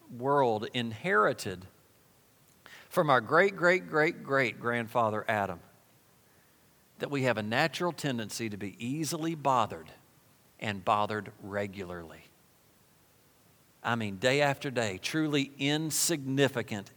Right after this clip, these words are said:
issues that trouble us. And Jesus is saying, if you don't address that, it will grow and it will cut off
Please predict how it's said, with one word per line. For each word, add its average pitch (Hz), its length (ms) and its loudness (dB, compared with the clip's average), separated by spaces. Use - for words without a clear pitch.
issues 107 640 -6
that 110 140 -4
trouble 90 380 0
us. - 320 -14
And 123 160 -4
Jesus 165 420 -2
is 135 80 -4
saying, 113 380 0
if 104 220 -6
you 117 180 -6
don't 135 200 -4
address 110 460 -4
that, 123 380 -8
it 135 240 -4
will 110 180 -4
grow 127 500 -4
and 98 100 -6
it 113 160 -8
will 98 180 -12
cut 147 280 -6
off 107 360 -8